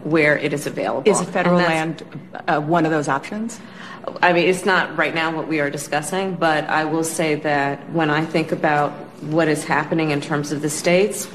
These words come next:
Speaker 1: we have to also recognize, Dana, that we are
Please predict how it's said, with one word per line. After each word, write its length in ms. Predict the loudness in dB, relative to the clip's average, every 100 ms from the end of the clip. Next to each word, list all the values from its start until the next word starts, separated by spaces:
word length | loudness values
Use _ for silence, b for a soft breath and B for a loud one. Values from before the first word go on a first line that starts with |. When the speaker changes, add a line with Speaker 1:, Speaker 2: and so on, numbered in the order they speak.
| 0
Speaker 1:
we 360 | 2 2 0
have 460 | -4 -2 -2 -2 -8
to 340 | -4 -2 -2 -2
also 380 | -2 -2 0 0
recognize, 720 | 0 -2 -2 0 2 0 -2 -2
Dana, 400 | 2 4 4 2
that 200 | 0 -2
we 200 | 0 0
are 240 | 2 0